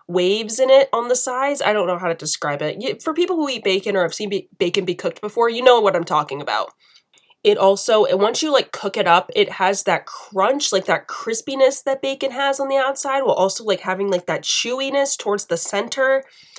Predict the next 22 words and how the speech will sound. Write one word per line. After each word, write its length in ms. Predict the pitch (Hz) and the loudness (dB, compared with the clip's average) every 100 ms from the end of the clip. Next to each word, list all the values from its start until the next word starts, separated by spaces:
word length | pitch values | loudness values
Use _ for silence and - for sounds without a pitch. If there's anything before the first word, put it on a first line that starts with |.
| - _ - | -20 _ 2
It 140 | 208 | 4
smells 680 | - - 180 170 185 262 269 | 4 0 -2 -2 0 0 0
like 200 | 262 254 | -2 0
bacon. 380 | 269 262 285 294 | 4 4 4 0
It 180 | 175 - | -2 -2
tastes 600 | - 160 180 202 - - | -10 0 2 2 -2 -4
like 280 | 233 226 226 | -2 -2 2
bacon. 580 | 240 240 254 247 247 240 - _ - | 0 0 4 6 6 0 -20 _ -4
Like 200 | 233 254 | 0 0
I 60 | |
said, 340 | 247 208 151 - | 2 0 0 0
I've 140 | 240 | 0
gotten 240 | 240 262 254 | 2 4 4
the 80 | 240 | 2
stamp 300 | - 226 208 | 0 -2 -4
of 80 | |
approval 380 | 208 226 220 185 | -8 -6 -2 -2
from 180 | 180 185 | -2 -2
my 100 | 175 | 0
meat-eating 480 | 190 202 190 175 160 | 0 -2 -2 -6 -2
father, 420 | 160 151 104 - | -2 0 -2 -8
so 540 | - 185 175 170 170 | -4 0 4 4 2